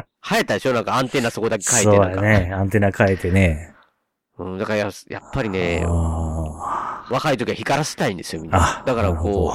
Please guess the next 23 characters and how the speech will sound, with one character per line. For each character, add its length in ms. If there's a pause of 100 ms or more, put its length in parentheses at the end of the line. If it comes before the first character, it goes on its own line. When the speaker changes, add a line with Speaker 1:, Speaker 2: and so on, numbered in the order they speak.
(1160)
Speaker 1:
も 80
う 20
光 240
ら 60
せ 160
る 60
方 120
が 120
ね、 180
全 180
部、 220 (220)
全 180
部 100
光 300
っ 20
た 200
方 140
が。 280
Speaker 2:
な 160
る 80
ほ 80
ど 80
ね。 200